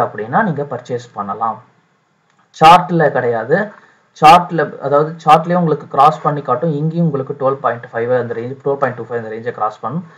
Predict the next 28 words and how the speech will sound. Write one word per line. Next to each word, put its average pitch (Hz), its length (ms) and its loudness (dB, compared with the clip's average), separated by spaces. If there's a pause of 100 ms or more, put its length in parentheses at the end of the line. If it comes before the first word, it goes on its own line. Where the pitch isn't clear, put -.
(180)
Cross 196 280 6
பண்ணுச்சுன்னா 139 440 -4
உடனே 123 180 -4 (120)
purchase 127 340 -12
பண்ணிக்கோங்க. 120 460 -8
First 139 220 -4 (100)
target 139 300 -4 (120)
சிக்ஸ்டீன் 139 420 -10 (600)
Second 156 320 -2
target 123 360 0 (120)
டுவென்டி 147 340 -8
ஃபோர்னு 123 400 -10
வச்சுக்கலாம். - 420 -18 (1040)
ஓகேவா? 214 360 0 (600)
So, 135 80 -6 (1800)
எல்லாமே 165 300 4
நம்ம 131 140 -2 (280)
put 160 220 0
option 143 300 -4
side 117 240 -6
தாங்க 117 220 -8
இருக்கும். 156 320 -10
Call 147 200 6
option 117 300 -10
பக்கம் 123 260 -10
இப்போதைக்கு 131 420 -8
நான் 110 140 -12
எதுவும் 120 220 -20